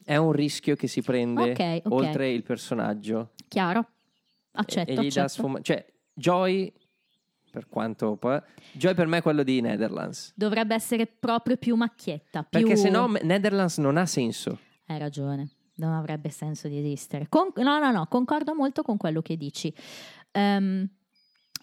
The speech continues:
Speaker 2: Phoebe va a trovare
Speaker 1: Netherlands è la battuta dell'episodio precedente, no? Del
Speaker 2: Cioè, beh, ma sì, i nostri ascoltatori ricordano, dai, sono
Speaker 1: Aspetta,
Speaker 2: passati
Speaker 1: eh.
Speaker 2: solo sette giorni,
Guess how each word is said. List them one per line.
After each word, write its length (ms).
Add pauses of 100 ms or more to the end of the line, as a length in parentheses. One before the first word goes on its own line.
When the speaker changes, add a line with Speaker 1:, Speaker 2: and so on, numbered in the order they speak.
(300)
Speaker 2:
Phoebe 340
va 100
a 40
trovare 420 (400)
Speaker 1:
Netherlands 600
è 40
la 120
battuta 400
dell'episodio 680
precedente, 680
no? 200
Del 520
Speaker 2:
Cioè, 200
beh, 200
ma 100
sì, 160
i 40
nostri 280
ascoltatori 580
ricordano, 520
dai, 120
sono 120
Speaker 1:
Aspetta, 100 (160)
Speaker 2:
passati 100
Speaker 1:
eh. 40
Speaker 2:
solo 240
sette 320
giorni, 580